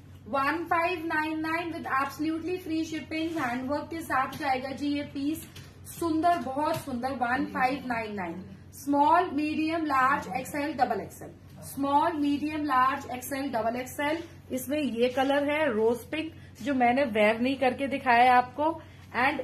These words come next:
एक color जी ये है mustard, जो मैंने आपको wear करके दिखाया है, जो सारा stock out है, single piece बचा है ना, ये small वाला बंदा ले लेगा। small या थर्टी सेवन burst वाला बंदा ले लेगा। This is going to be its bottom।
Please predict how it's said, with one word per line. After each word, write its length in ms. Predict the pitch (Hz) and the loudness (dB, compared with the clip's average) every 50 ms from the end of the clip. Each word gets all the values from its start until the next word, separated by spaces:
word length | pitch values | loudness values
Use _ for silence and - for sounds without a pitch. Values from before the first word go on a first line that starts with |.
| - - - | -8 -4 -2
एक 300 | 277 311 370 370 370 - | 0 2 2 0 0 0
color 280 | 302 285 285 294 285 | 0 2 2 2 0
जी 160 | 285 - 320 311 | 0 0 0 0
ये 360 | 277 208 185 214 220 220 220 | 0 0 2 2 2 4 2
है 280 | 214 185 175 160 - - - - - - - - - - - - - - - - - 226 | 0 0 -4 -6 -10 -14 -20 -20 -20 -20 -20 -20 -20 -20 -18 -12 -10 -10 -10 -8 -4 2
mustard, 520 | 247 269 285 285 - - 349 311 254 220 - - - - - - 226 | 6 6 6 4 2 2 4 4 4 4 0 -10 -16 -18 -14 -6 -2
जो 120 | 285 320 | 0 2
मैंने 200 | 311 339 339 359 | 2 2 2 4
आपको 280 | 349 330 339 339 359 359 | 2 2 2 0 -2 -4
wear 340 | 262 214 226 220 220 233 247 | -2 0 0 0 0 0 0
करके 260 | 285 277 285 302 311 | -2 -4 -4 -4 -4
दिखाया 460 | 247 311 311 311 311 285 294 302 330 | -6 -6 -2 0 2 2 4 4 2
है, 100 | 349 - | 2 0
जो 160 | - 349 349 | -2 -6 -8
सारा 380 | - - - 269 233 240 262 277 | -6 0 2 4 6 6 4 2
stock 380 | 285 - - 294 262 254 254 269 | -2 -6 -4 -4 -4 -2 0 0
out 220 | 269 285 285 311 | 0 0 0 0
है, 280 | 311 339 349 - - - - - - - - | 0 0 -2 -4 -10 -16 -20 -18 -18 -10 -4
single 320 | - 320 311 330 359 359 359 | -2 0 0 4 4 2 2
piece 300 | 359 349 320 294 240 - | 2 0 0 0 0 -2
बचा 220 | 254 240 - 262 | -4 -4 -2 -2
है 140 | 233 226 233 | -2 -2 -2
ना, 60 | 254 | -2
ये 320 | 269 294 311 359 392 381 - - - - | -4 -2 -2 -2 -2 -4 -6 -12 -20 -18
small 580 | - - - - - 294 294 294 302 320 330 339 | -16 -14 -12 -8 -4 0 2 4 4 4 4 4
वाला 320 | 320 285 277 262 269 269 | 2 2 2 0 0 -2
बंदा 220 | 277 254 240 262 294 | -4 -2 -2 -2 0
ले 220 | 320 294 247 214 | 0 0 0 0
लेगा। 240 | 185 175 156 - - - - - - - - - - | 0 -2 -4 -8 -12 -14 -16 -18 -18 -18 -16 -16 -16
small 500 | - - 277 277 285 294 311 339 349 349 | -10 -2 0 4 6 8 8 8 8 6
या 120 | 349 339 339 | 4 2 4
थर्टी 300 | 339 320 302 - 339 349 | 4 2 0 0 0 -2
सेवन 400 | 349 - 320 277 269 302 311 285 | -2 0 0 0 0 0 -2 0
burst 300 | 277 269 269 277 - 285 | 0 0 0 0 -2 0
वाला 220 | 277 262 269 269 | 0 0 0 0
बंदा 260 | 247 262 254 254 269 | -2 -2 -2 0 0
ले 120 | 269 269 - | 2 2 2
लेगा। 380 | - 226 226 233 262 302 - | 0 0 -2 0 -2 -2 -2
This 580 | - - - 247 233 - - 247 247 277 302 269 | -4 -10 -12 -12 -12 -12 -10 -8 -8 -6 -6 -4
is 120 | 240 277 | -2 0
going 180 | 269 277 262 285 | 0 0 0 -2
to 100 | 285 277 | -2 -2
be 200 | 285 285 285 294 | -2 -2 -2 -2
its 200 | - - - 202 | -4 -6 -4 -2
bottom। 400 | 208 190 190 190 - 269 311 156 | 0 0 0 0 -2 -4 -4 -4